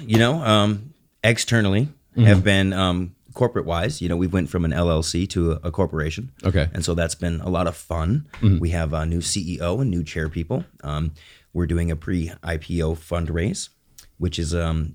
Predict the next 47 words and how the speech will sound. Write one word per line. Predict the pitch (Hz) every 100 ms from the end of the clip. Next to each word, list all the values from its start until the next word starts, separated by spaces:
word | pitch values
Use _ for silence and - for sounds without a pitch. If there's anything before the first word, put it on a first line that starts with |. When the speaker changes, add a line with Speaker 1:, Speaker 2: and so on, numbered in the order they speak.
| -
Speaker 1:
very | 90 87 80
interesting. | 82 80 104 - -
You | 85
know, | 82
you | 69
get | 80
to | 82 76 65 65 _ 64 69
Google | 78 98 90
us, | 87 139 -
uh, | 90 82
Seed | - 92
Invest, | 85 82 107 -
Good | - 85
Earth | 85
Speaker 2:
Sure. | 90
Speaker 1:
Organics, | 101 147 - - - - _
and | 95 87
you'll | 80
find | 80 85 87 82
all | 85
that | 85
information. | 82 87 82 80 139 - _ - - _
Um, | - 87 82 82 80 -
so | - 92 87 82 - _ -
talking | 101 92 92
about | 90 85 -
that, | 101 120 -
uh, | 76
it's | 85 -
just | 135 135
part | - 127
of | 110
the | 107
expansion | 87 - 104 80 87
of | 87
the | 87
company. | - 139 76 -
You | 73
know, | 113 98
Speaker 2:
Mm-hmm. | 95
Speaker 1:
um, | 80 78 - _ _ -
we're | 85
getting | 85 87
ready | 85
to | 82
go | 90 82 80 76 -
public, | - 87 113 -